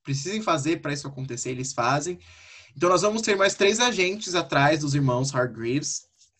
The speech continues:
que não são tão legais quanto a Razor e a Chacha, o Razor e a Chacha, mas ok. E ao mesmo tempo nós vamos ter a Handler, né, uma personagem nova que é a Layla, que ela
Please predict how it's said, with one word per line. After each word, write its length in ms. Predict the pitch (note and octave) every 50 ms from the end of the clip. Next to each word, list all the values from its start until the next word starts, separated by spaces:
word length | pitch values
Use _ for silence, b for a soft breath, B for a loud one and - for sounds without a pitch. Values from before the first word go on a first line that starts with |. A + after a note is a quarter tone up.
| _ _ _ _ _ _ _ _ _ _ _
que 120 | _ - A3+
não 100 | A3+ A#3
são 160 | - G#3+ F#3
tão 100 | F3+ G3+
legais 300 | F3 F3 D3+ D#3 D#3 D3+
quanto 220 | - D#3 C#3+ D3+
a 40 | D3+
Razor 260 | D3 D3+ D3 C#3 C#3+
e 40 | C#3
a 100 | C#3 C#3
Chacha, 460 | C#3 - A#2+ A#2+ C3 - - - - -
o 160 | - C3 B2+
Razor 280 | B2 C3+ C3 C3 C#3 C3+
e 20 |
a 60 | B2+ B2+
Chacha, 280 | - B2+ A#2+ B2 -
mas 140 | C3+ B2 B2
ok. 460 | B2 B2 - - A#2 A#2 C3+ C#3 C#3 - - b b b b b b b b b C3+ B2+ C3
E 140 | E3 F#3+ G#3+
ao 60 | G#3+
mesmo 140 | A3 A3 G#3+
tempo 120 | G#3+ G#3+
nós 100 | G#3+ G#3+
vamos 160 | G#3+ G#3 G3
ter 120 | - G#3 G3+
a 60 | G#3
Handler, 600 | G3+ F3 F3 F3 F3+ F#3+ F#3 G3+ G#3+ A3 - - - - _ _ _ _ _ _ - - _
né, 300 | - D#3+ E3 F#3+ G3+ - - -
uma 140 | E3+ F3+ F#3
personagem 360 | - G3 G3 G3+ G3 F#3+ F#3+
nova 320 | F#3 E3+ E3+ E3+ D#3 E3+ E3+
que 140 | - - F3
é 40 |
a 60 | D#3 D#3
Layla, 800 | D#3 D3 B2 A#2+ B2 B2 B2+ C#3 D3+ D#3+ F3+ G3 G#3 A3 - - _ _ _ _ _ _
que 80 | - -
ela 120 | C#3 C#3